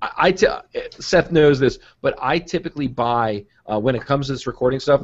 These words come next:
I buy multiples so that if there's ever a problem, I'm not out of luck, that I always have some kind of backup for it. But this little Smart Lav,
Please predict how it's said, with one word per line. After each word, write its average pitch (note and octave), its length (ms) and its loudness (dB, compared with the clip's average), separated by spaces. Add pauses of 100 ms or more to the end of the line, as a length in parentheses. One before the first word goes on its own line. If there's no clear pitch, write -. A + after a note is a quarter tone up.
I B2+ 140 2
buy B2 180 2
multiples C#3+ 720 -2 (220)
so - 180 2
that C#3 160 6
if C3+ 200 4
there's C3+ 180 4
ever B2 280 4
a G#2+ 40 2
problem, B2+ 560 2 (160)
I'm C3 140 0
not B2+ 200 0
out A2+ 200 0
of G#2+ 120 -4
luck, - 340 -4 (220)
that B2 140 2
I A2+ 80 4
always A#2 260 4
have A2 160 -2
some A#2+ 180 -6
kind A2 220 -4
of G#2 160 -4
backup G2+ 380 -4
for D#2+ 160 -6
it. - 60 -20 (180)
But E3+ 120 -2
this F3+ 180 -6
little F3+ 180 4
Smart D3 340 2
Lav, C3+ 360 4